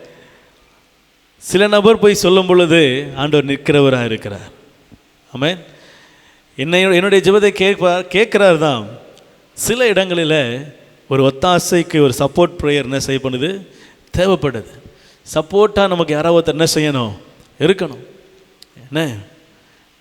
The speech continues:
ஒரு கலெக்டர் ஆஃபீஸில் உங்களுக்கு ஏதாவது ஒரு வேலை நடக்கணும், நீங்களும் ஒரு பத்து வாட்டி பதினஞ்சு வாட்டி என்ன செய்றீங்க? அலையுறீங்க. ஆனா ஒரு வேலை என்ன செய்ய மாட்டேங்கி, நடக்க மாட்டேங்கி. இப்போ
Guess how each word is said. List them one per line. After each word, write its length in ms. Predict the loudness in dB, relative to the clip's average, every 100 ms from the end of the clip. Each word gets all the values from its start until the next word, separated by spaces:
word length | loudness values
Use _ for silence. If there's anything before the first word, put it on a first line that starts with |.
| _ _
ஒரு 320 | -8 -6 -6 -10 -18 _ _ _ _
கலெக்டர் 400 | -4 -2 -2 -4
ஆஃபீஸில் 300 | -4 -4 -6
உங்களுக்கு 300 | -4 -4 -2
ஏதாவது 120 | 0
ஒரு 140 | 0
வேலை 220 | 0 0 0
நடக்கணும், 460 | -2 -2 0 -2 -4 -20 -20 -20 _ _ _ _
நீங்களும் 320 | -4 0 2
ஒரு 120 | 2
பத்து 260 | 0 -2 0
வாட்டி 220 | 0 0
பதினஞ்சு 220 | -2 -2
வாட்டி 240 | 2 0 2
என்ன 80 |
செய்றீங்க? 480 | 0 0 -2 -2 -6 -8 -18 _ _ _ _ _
அலையுறீங்க. 680 | -10 -2 0 0 -4 -10 -16 -20 -20 _
ஆனா 160 | -4 2
ஒரு 160 | 2
வேலை 160 | 2 0
என்ன 160 | 0
செய்ய 180 | 0 0
மாட்டேங்கி, 360 | 0 -2 -4 -8 -14 -20 _ _ _ _ _ _
நடக்க 260 | -6 -4 -2
மாட்டேங்கி. 320 | -2 -2 -8 -16 -20 _ _ _ _ _ _ _ _ _ _ _ _
இப்போ 440 | -4 2 2 2